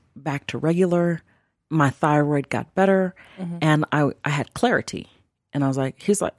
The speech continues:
Speaker 1: I was like, "I wanna do this." He said, "Well, then go down to school and apply." And I did. And I got it in three weeks. I had been on the nursing list for th-, two and a half years.
Speaker 2: Mm.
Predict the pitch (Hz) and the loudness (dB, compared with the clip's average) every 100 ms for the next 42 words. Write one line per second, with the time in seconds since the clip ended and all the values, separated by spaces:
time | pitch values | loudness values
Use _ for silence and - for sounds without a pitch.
0 | - 143 143 143 - - - - 165 160 | -6 -4 -4 -6 -8 -16 -16 0 2 4
1 | 156 151 151 143 156 - 156 147 165 175 | 2 0 -4 -4 -6 -2 -2 -2 -4 -2
2 | 254 277 269 254 - 240 226 208 214 175 | 0 0 -2 -4 -4 -2 -2 -2 -4 -4
3 | 165 156 160 156 - - - - 143 143 | -4 -4 -4 -6 -10 -18 -20 -8 -6 -4
4 | 151 156 143 135 151 151 151 - - - | -4 -4 -6 -6 -6 -6 -6 -8 -12 -20
5 | _ _ - 151 160 156 151 147 147 147 | _ _ -6 -4 -2 0 0 0 -2 -2
6 | - 147 143 135 135 151 151 - - 143 | -4 -4 -6 -8 -8 -8 -6 -8 -10 -12
7 | - _ - 160 147 143 - 147 135 - | -14 _ -6 -4 -2 -4 -6 -6 -6 -10
8 | - _ 185 175 160 151 | -12 _ -10 -8 -6 -10